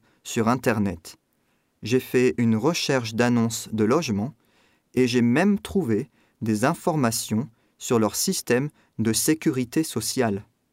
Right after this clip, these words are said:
Cela devrait me donner un avantage, non ?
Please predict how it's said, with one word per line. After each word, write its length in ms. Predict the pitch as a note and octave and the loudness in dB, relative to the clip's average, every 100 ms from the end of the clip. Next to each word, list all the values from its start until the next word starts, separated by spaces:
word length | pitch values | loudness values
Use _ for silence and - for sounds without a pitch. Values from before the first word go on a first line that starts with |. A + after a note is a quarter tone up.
| _ _ _ _ _ | _ _ _ _ _
Cela 380 | - D#3 B2 | -2 2 2
devrait 520 | G#2+ D3 D3 A2+ A#2 - _ - | 2 0 0 0 -2 -4 _ -2
me 140 | A2 | 0
donner 320 | A2+ B2+ B2 | 2 2 2
un 100 | G#2+ | 2
avantage, 640 | G#2 G2 B2+ D#3+ D#3+ A#2+ A#2+ | 0 0 -2 0 -2 -2 -2
non ? 220 | A2+ | -2